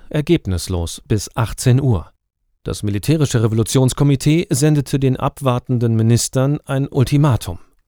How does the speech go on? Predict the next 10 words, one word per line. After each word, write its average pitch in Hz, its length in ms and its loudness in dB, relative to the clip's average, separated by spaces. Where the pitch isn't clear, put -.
Inzwischen 123 540 0
waren 131 300 2
im 110 120 0
Winterpalais 135 720 0
nur 147 180 4
noch 143 180 0
dreihundert 160 720 -2
treue 143 400 0
Offiziere 131 600 -4
versammelt, 110 580 0